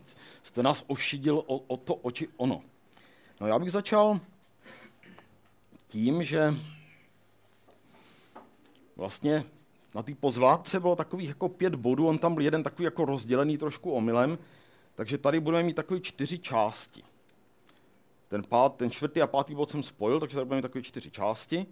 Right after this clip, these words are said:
a každá bude mít jakési trošičku své motto, každá bude mít trošku jiný charakter. V té první části si budeme povídat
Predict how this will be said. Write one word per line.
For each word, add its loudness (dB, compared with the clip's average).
a -10
každá 2
bude 2
mít 0
jakési -2
trošičku -14
své -2
motto, -4
každá -6
bude -2
mít -6
trošku -10
jiný -2
charakter. 2
V -20
té -2
první -2
části -2
si -10
budeme 0
povídat -2